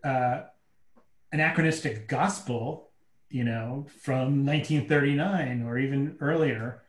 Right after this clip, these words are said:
about what the, what the technology looks like. You know, it's a perfected car.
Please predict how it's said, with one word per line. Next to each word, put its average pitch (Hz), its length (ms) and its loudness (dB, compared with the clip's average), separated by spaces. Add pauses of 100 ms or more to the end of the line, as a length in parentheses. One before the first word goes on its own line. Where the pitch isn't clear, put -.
(520)
about 127 520 -4 (420)
what 131 220 -4
the, 127 280 -4
what 143 160 -4
the 139 80 -6
technology 123 800 -2
looks 185 320 -6
like. 110 280 -16 (600)
You 110 80 -6
know, 110 140 -4
it's 131 180 -4
a 131 40 0
perfected 131 640 -4
car. 120 500 -2